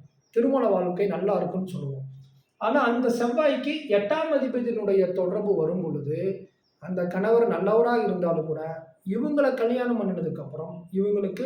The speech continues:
நிறையா சிரமங்களையும், வலி வேதனைகளையும், துக்கங்களையும்,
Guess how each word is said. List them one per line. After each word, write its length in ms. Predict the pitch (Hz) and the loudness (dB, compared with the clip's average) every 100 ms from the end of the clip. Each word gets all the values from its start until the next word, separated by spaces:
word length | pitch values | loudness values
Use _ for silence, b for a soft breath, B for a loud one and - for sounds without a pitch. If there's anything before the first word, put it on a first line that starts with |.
| 220 | -4
நிறையா 380 | 175 196 208 262 - - _ _ _ _ - | -2 0 0 0 -4 -12 _ _ _ _ -4
சிரமங்களையும், 840 | 214 240 240 208 185 180 208 - 180 | 2 4 4 2 2 0 -4 -6 -4
வலி 440 | 180 202 262 180 | 0 0 0 -2
வேதனைகளையும், 840 | 170 202 226 214 180 170 160 185 185 156 | 2 4 4 2 0 -2 -4 -6 -8 -10
துக்கங்களையும், 760 | 165 175 254 220 165 160 180 | -10 -6 -4 -2 -2 -4 -4